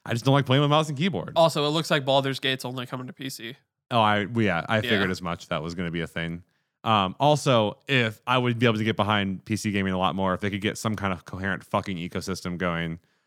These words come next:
Speaker 1: Like, Xbox Live is a big part of what sells me on their, their platform in general. Because if I wanna join my, my friend's
Speaker 2: Mm-hmm.
Speaker 1: game,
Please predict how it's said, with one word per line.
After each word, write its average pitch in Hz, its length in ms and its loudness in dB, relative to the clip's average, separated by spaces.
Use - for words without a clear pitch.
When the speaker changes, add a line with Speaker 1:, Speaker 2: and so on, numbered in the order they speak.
Speaker 1:
Like, 123 160 2
Xbox 165 420 0
Live 123 280 2
is 113 100 0
a 113 40 -2
big 110 180 -2
part 107 180 2
of 98 80 -2
what 85 140 -4
sells 98 300 -4
me 98 100 -4
on 90 100 -2
their, 90 320 -2
their 92 120 0
platform 87 540 -4
in 87 120 -6
general. 101 520 -2
Because 131 160 -2
if 131 60 4
I 131 40 6
wanna 139 200 4
join 127 220 2
my, 127 100 4
my 117 180 2
friend's 120 340 0
Speaker 2:
Mm-hmm. 104 120 0
Speaker 1:
game, 143 240 0